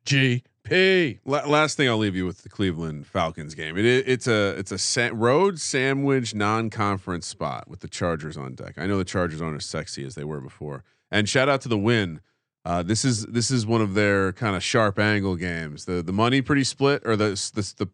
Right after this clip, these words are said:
Speaker 2: tickets pretty split down the middle. But Atlanta's catching ninety percent of the bets or the, the handle.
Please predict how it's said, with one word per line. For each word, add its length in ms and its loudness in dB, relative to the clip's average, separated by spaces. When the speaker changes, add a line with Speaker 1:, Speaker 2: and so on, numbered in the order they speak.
Speaker 2:
tickets 340 0
pretty 200 2
split 240 0
down 200 2
the 60 -2
middle. 400 0
But 260 2
Atlanta's 500 2
catching 400 -2
ninety 380 0
percent 400 -2
of 80 -2
the 40 -6
bets 540 -10
or 280 2
the, 320 0
the 120 -4
handle. 480 -6